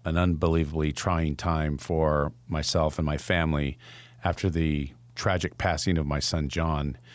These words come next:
who gave his life for our country, um, and passed doing what he loved to do. And I just wanted to come in here today and tell you all that, um, you know, this coming week, we're going to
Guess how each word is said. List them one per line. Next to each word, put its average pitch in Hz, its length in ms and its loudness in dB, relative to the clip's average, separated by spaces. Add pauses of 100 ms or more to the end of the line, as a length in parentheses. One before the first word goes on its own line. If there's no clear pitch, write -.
(440)
who 95 140 2
gave 98 200 2
his 80 160 -2
life 85 240 4
for 90 220 2
our 80 80 2
country, 78 680 -2 (600)
um, 82 400 2 (100)
and 80 380 0 (560)
passed - 640 -2
doing 80 480 2 (560)
what 90 160 2
he 87 140 2
loved 85 280 4
to - 80 -2
do. 80 400 0 (800)
And 101 240 2
I 107 80 2
just 131 200 0
wanted 113 260 4
to 90 360 4 (800)
come 107 200 4
in 98 60 6
here 92 200 4
today 87 320 4
and 80 100 0
tell 87 400 2
you 87 220 4
all 82 160 6
that, 78 200 0 (120)
um, 80 640 -2
you 95 80 0
know, 85 100 2
this 92 160 0
coming 101 300 2
week, 82 260 2
we're 85 100 2
going 85 360 2
to 78 400 0